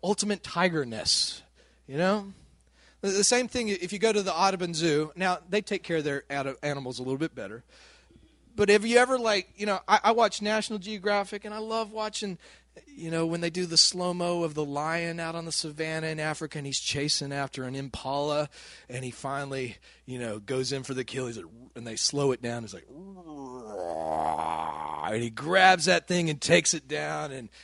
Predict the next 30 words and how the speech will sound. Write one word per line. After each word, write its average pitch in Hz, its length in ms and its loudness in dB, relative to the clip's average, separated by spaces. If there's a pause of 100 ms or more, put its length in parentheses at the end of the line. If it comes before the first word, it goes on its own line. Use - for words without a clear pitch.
(100)
you 135 140 -10
know, 123 300 -6 (440)
and, 131 220 -14
and 131 160 -12
Dina's 147 400 0
just - 220 -4
like, 113 240 -6 (240)
"I 403 100 8
can't 381 320 2
watch." 381 300 10
And 196 80 -4
I'm 175 60 -4
like, 170 260 -4
"That 247 160 6
is 269 100 10
so 285 220 10
cool." 294 560 8 (1300)
<laughs> - 220 -4 (1900)
But 226 180 6 (220)
you 240 160 0
wa-, 254 240 10
<laughs> - 40 -10
yeah, 202 320 4
you 165 100 0
feel 214 160 -2
sorry 220 200 4
for 196 100 -4
the 185 80 -2
impala. 175 360 0 (540)
But 208 200 4